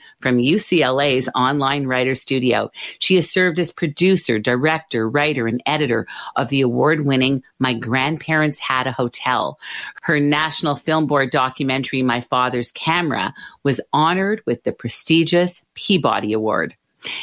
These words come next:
In addition to editing all of her own films, Karen has also edited a number of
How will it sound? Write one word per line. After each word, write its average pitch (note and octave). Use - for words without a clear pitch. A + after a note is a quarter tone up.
In C#3+
addition E3+
to -
editing D#3+
all C#3+
of D#3
her C3+
own B2+
films, D#3+
Karen C#3
has B2+
also B2+
edited C#3
a B2
number B2+
of B2